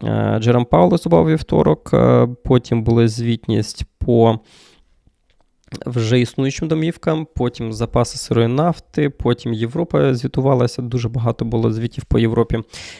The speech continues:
І відсоткова ставка євро, і, е, депозитна ставка євро, і прес-конференція від Є Це Бе була. М, потім виробничий сектор, сектор послуг, е, е,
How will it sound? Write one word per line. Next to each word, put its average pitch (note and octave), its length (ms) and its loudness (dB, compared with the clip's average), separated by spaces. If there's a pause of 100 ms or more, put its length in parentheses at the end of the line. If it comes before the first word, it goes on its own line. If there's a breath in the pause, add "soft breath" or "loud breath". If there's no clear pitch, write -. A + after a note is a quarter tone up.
(140 loud breath)
І A#2+ 260 -2
відсоткова A#2 560 -2
ставка - 420 0
євро, B2+ 680 2 (160)
і, A#2 420 -2 (280)
е, A2 560 -6
депозитна A#2+ 680 -2
ставка - 520 -2
євро, A#2+ 580 2 (380 loud breath)
і - 80 -8
прес-конференція A#2 720 -4
від A2+ 160 -2
Є A2+ 120 4
Це - 140 -2
Бе D3+ 140 4
була. B2 280 4 (560 soft breath)
М, A2+ 360 -4
потім C3 400 0
виробничий A#2 500 -2
сектор, - 340 -6
сектор - 320 -6
послуг, - 800 -2
е, A#2 380 4 (1160 soft breath)
е, G#2+ 760 -8